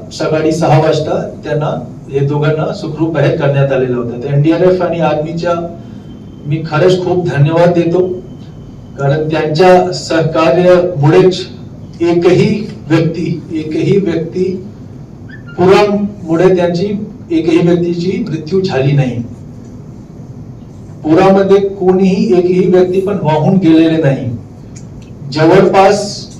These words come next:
हे तीन चार दिवसात चार हजार दोन लोकांना, चार हजार दोन लोकांना जे पाणीमध्ये अडकलेले होते, त्यांना बाहेर काढण्यात आलेलं आहे. त्यापैकी त्या ठिकाणी प्रति कुटुंबाला दहा किलो मोफत तांदूळ आणि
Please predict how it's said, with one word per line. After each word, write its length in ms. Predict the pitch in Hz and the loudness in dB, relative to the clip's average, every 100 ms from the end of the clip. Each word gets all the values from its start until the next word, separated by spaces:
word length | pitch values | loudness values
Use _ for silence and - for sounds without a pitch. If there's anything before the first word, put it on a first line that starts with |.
| - 165 | -6 -2
हे 180 | 170 170 | 0 2
तीन 180 | 185 190 | 4 4
चार 240 | 190 185 | 6 4
दिवसात 480 | 185 185 180 180 190 - - - - - - - - | 6 6 6 4 2 0 -10 -16 -18 -20 -20 -20 -8
चार 380 | - 165 170 175 | 2 4 6 4
हजार 340 | 170 185 185 185 | 4 6 6 4
दोन 280 | 165 180 180 | 4 4 4
लोकांना, 420 | 165 170 147 131 - - - - - | 2 2 0 -2 -6 -12 -16 -18 -4
चार 240 | 156 180 | 2 4
हजार 400 | - 160 170 180 | 4 2 4 2
दोन 300 | 185 151 175 | 2 0 0
लोकांना 380 | 175 175 165 170 | 0 0 0 0
जे 140 | 170 170 | 0 -2
पाणीमध्ये 680 | 170 151 151 175 165 165 | -2 -2 -2 -4 -4 -4
अडकलेले 540 | 180 160 156 156 151 156 | -4 -4 -4 -2 0 2
होते, 360 | 160 160 180 | 2 2 0
त्यांना 240 | - 151 170 | 0 -2 -2
बाहेर 320 | 147 143 - | 0 0 0
काढण्यात 380 | 156 147 151 147 | 0 0 -2 0
आलेलं 260 | 139 139 | 2 4
आहे. 240 | 139 143 - - - - - - - - - - - | 4 2 2 -4 -12 -18 -18 -18 -18 -18 -18 -12 0
त्यापैकी 400 | 160 160 180 185 233 _ - - - | 2 4 2 4 0 _ -20 -20 -12
त्या 140 | 156 | -10
ठिकाणी 440 | 156 165 165 170 170 | -8 -6 -6 -4 -4
प्रति 360 | 160 156 185 | -4 0 2
कुटुंबाला 540 | 180 - 165 165 165 165 | 2 0 -2 -2 0 0
दहा 260 | 143 165 | 0 0
किलो 420 | 165 165 180 185 180 - - - - 143 | 0 0 2 0 -4 -12 -18 -16 -10 -4
मोफत 240 | 151 175 | -2 0
तांदूळ 480 | 175 175 160 165 190 - - - - - - - - - - | 0 0 -2 2 4 2 -4 -10 -14 -14 -18 -18 -18 -18 -12
आणि 140 | 143 | -8